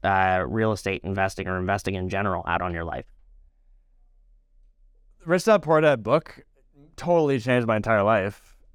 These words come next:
Speaker 2: which has also made me get into real estate investing. And then, like, all the different mindset is, it really comes out of the mindset of it all, which has really impacted my life across so many ways, uh, which wouldn't have happened, might not have happened if I didn't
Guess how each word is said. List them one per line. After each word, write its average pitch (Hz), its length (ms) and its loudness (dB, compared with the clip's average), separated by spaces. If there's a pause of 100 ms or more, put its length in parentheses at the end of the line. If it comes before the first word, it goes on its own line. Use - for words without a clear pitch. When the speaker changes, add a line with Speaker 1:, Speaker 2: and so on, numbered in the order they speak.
(140)
Speaker 2:
which 123 260 -2
has 113 160 -2
also 117 400 2
made 107 240 0
me 101 80 -4
get 127 160 4
into 110 160 0
real 95 140 0
estate 101 160 -4
investing. 101 560 -4 (100)
And 107 160 0
then, 101 400 -2 (420)
like, 107 260 -2 (200)
all 135 160 4
the 135 220 2
different 120 360 -2
mindset 120 520 0 (200)
is, 127 240 -4
it 131 80 -2
really 156 220 4
comes 123 240 -2
out 120 80 2
of 107 60 0
the 98 80 -4
mindset 95 400 -2
of 87 80 -2
it 85 80 -2
all, 80 240 -2 (360)
which 107 140 -4
has 95 200 -6 (520)
really 113 340 4
impacted 92 360 -2
my 90 80 0
life 90 200 0
across 90 360 -2
so 98 100 -2
many 85 160 -4
ways, 82 560 -4 (100)
uh, 90 400 -2 (500)
which 110 180 -6
wouldn't 113 400 0
have 101 120 0
happened, 101 460 0 (220)
might 120 180 2
not 101 140 4
have 92 100 0
happened 92 260 0
if 90 80 -6
I 98 60 -2
didn't 90 260 -4